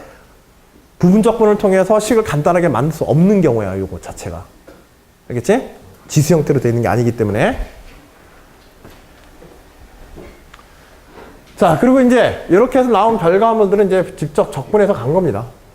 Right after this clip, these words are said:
그래서 이 코사인 M 마이너스 일 X의 사인 X니까 이 코사인 알파, 사인 X, 사-, 사인 베타 이런 꼴이거든? 자, 요거 다시 하나 또 묶을 수 있지?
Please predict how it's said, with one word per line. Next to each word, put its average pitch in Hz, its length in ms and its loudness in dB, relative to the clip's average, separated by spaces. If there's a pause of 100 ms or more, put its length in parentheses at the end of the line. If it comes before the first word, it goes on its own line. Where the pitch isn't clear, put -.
(540)
그래서 147 280 2
이 226 340 2
코사인 240 480 0
M 156 160 2
마이너스 190 320 2
일 175 80 2
X의 165 280 0
사인 202 260 0
X니까 117 520 -6 (1600)
이 226 280 2
코사인 240 480 2
알파, 226 760 0
사인 202 480 0
X, 127 200 -8 (280)
사-, 165 200 0 (140)
사인 185 260 2
베타 131 280 -4
이런 151 240 0
꼴이거든? 143 440 0 (680)
자, 127 100 -2
요거 156 160 4
다시 151 240 -2
하나 185 160 2
또 175 100 0
묶을 151 240 0
수 180 120 -2
있지? 180 420 -2